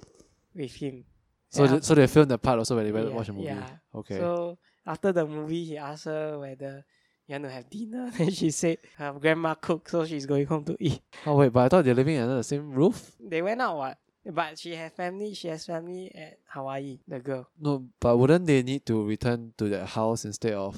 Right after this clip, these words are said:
Speaker 1: No, they can do whatever they want. They can just sleep there, lah. They just sleep in their house. But in the day, you have whatever, we have, they have work, some of them have work, some of them are not doing anything.
Speaker 2: Oh,
Speaker 1: It's like The
Speaker 2: okay.
Speaker 1: Sims, I just realized. It's like The Sims.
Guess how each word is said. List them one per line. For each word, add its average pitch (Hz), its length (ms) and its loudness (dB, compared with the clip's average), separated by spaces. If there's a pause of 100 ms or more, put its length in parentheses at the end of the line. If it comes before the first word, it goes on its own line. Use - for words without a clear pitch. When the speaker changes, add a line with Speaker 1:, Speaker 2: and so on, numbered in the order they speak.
(160)
Speaker 1:
No, 202 160 -4
they 180 100 -4
can 165 200 -8
do 175 100 -6
whatever 160 480 0
they 139 60 -4
want. 147 200 -4
They 127 60 -12
can 127 180 -16
just 139 360 -14
sleep 147 200 -12
there, 147 260 -10
lah. 143 180 -14 (160)
They 143 280 -6
just - 720 -10
sleep 165 180 -8 (200)
in 151 160 -8
their 135 100 -10
house. 131 380 -10 (720)
But 139 220 -8 (140)
in 160 120 -12
the 151 120 -4
day, 170 240 -4
you 170 300 -10
have 151 160 -8
whatever, 160 320 -6
we 165 160 -4
have, 156 200 -6
they 170 60 0
have 160 180 0
work, 190 300 2
some 226 120 2
of 202 60 0
them 220 140 -2
have 147 120 -6
work, 175 300 0
some 190 200 -6
of 151 40 -8
them 170 160 0
are 147 100 -4
not 160 180 -6
doing 151 180 0
anything. 151 520 -6 (140)
Speaker 2:
Oh, 117 300 8
Speaker 1:
It's 139 160 12
like 139 160 10 (180)
The 117 80 6
Speaker 2:
okay. 110 80 4
Speaker 1:
Sims, 220 540 2
I 151 140 -2
just 160 220 -6
realized. 147 440 -10 (400)
It's - 140 -16
like 185 240 -16
The 165 120 -8
Sims. - 760 -8